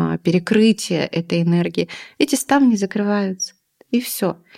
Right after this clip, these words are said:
То есть солнышко уже, условно говоря, не выходит и не светит нам наружу, да, то есть мы не чувствуем этого источника, мы не чувствуем этой энергии.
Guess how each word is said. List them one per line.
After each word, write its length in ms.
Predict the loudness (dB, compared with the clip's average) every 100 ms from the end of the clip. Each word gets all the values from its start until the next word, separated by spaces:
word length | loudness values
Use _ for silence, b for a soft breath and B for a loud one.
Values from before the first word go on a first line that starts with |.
| b b
То 80 | 2
есть 180 | 2 2
солнышко 520 | 4 6 4 2 0
уже, 240 | 0 2
условно 540 | 2 0 0 2 4 4
говоря, 460 | 2 2 2 4 4
не 140 | 4
выходит 540 | 2 -2 2 2 2 -2
и 40 |
не 60 | -4
светит 440 | 0 -2 -2 -4
нам 200 | -4 -2
наружу, 460 | 0 0 0 0 -2
да, 260 | -2 -2 -2
то 120 | -4
есть 180 | -4 -2
мы 140 | 2
не 120 | 2 2
чувствуем 520 | 0 -2 0 0 0
этого 240 | 0 -4 -4
источника, 580 | -2 -2 0 -2 0
мы 100 | -2
не 100 | 0
чувствуем 460 | -2 -6 -4 -2 0
этой 220 | 0 -2
энергии. 440 | 0 0 -2 -6